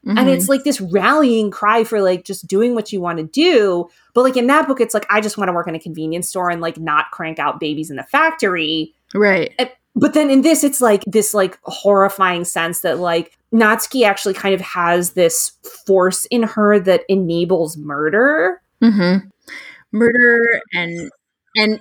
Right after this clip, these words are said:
Speaker 2: and rape and ins-, <laughs> like, you know, Tomoya tells her he's gonna go, like, his, his initial plan before he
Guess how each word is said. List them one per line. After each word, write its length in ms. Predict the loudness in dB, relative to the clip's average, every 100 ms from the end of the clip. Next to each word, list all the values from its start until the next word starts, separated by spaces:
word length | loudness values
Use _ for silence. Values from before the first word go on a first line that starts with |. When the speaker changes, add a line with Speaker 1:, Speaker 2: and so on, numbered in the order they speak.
| -2
Speaker 2:
and 240 | 0 0
rape 420 | 2 2 2 0 -4
and 280 | -6 -6 -6
ins-, 360 | -6 -4 0
<laughs> 0 |
like, 580 | 2 4 0 -4 -14 -2
you 60 | 2
know, 120 | 2
Tomoya 480 | 2 4 4 4 2
tells 320 | 0 0 2
her 120 | 0
he's 200 | 0 -2
gonna 180 | -2 -2
go, 600 | 0 2 4 2 0 -4 -2
like, 260 | 0 0
his, 200 | 0 0
his 260 | 2 0 2
initial 420 | 2 2 2 0
plan 300 | 0 -2 0
before 440 | -2 0 0 2
he 440 | 0 0 2 0